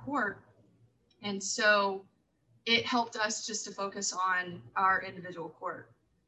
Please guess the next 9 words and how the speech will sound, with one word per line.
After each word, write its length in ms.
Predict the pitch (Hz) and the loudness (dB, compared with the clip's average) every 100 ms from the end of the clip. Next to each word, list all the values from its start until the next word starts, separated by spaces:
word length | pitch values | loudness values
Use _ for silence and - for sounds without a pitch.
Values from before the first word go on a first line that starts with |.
| _ _ _ | _ _ _
Um, 640 | 208 208 202 190 175 160 - - _ _ _ _ _ | 2 4 4 4 2 -2 -10 -18 _ _ _ _ _
so 880 | - - 269 269 233 185 190 190 - - - - - - _ - - _ - _ - | -4 0 4 6 6 4 0 -6 -10 -20 -20 -20 -20 -20 _ -20 -20 _ -20 _ -8
we 180 | 214 | -2
lose 360 | 208 220 247 277 | 2 8 8 8
five 300 | - 254 247 | 8 10 10
of 100 | 247 | 8
six 360 | - 226 226 - | 6 4 2 2
first 340 | 233 220 - | 4 4 4
sets. 640 | 185 175 170 - - - | 4 2 2 -4 -8 -8